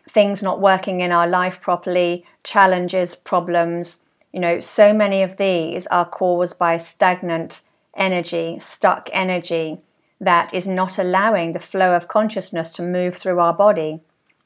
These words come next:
Consciousness brings us everything that we want. You know, it, we can direct it to create anything we want. Quantum scientists are already now showing that consciousness is a participator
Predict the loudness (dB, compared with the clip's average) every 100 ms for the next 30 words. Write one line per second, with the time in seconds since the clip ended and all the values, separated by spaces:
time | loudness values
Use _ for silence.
0 | _ _ _ 0 2 2 0 -2 -4 -2
1 | 0 2 2 0 0 0 -4 -18 _ _
2 | _ 4 4 4 0 0 -2 2 4 2
3 | -2 -12 -20 _ -6 0 0 0 -4 -8
4 | -6 -4 -2 -2 2 4 4 4 2 0
5 | 0 0 -4 -6 0 2 2 0 -2 -2
6 | -2 -2 -2 0 -2 -4 -12 -20 _ _
7 | _ 0 2 2 2 0 0 -4 -8 0
8 | 4 4 2 -2 -2 2 2 4 2 0
9 | 0 -2 -2 2 4 4 2 0 0 0
10 | -6 _ _ _ _ -2 2 4 2 -4
11 | -4 -4 -4 -2 -2 0 -2 0 -2 -2
12 | -2 0 0 0 -2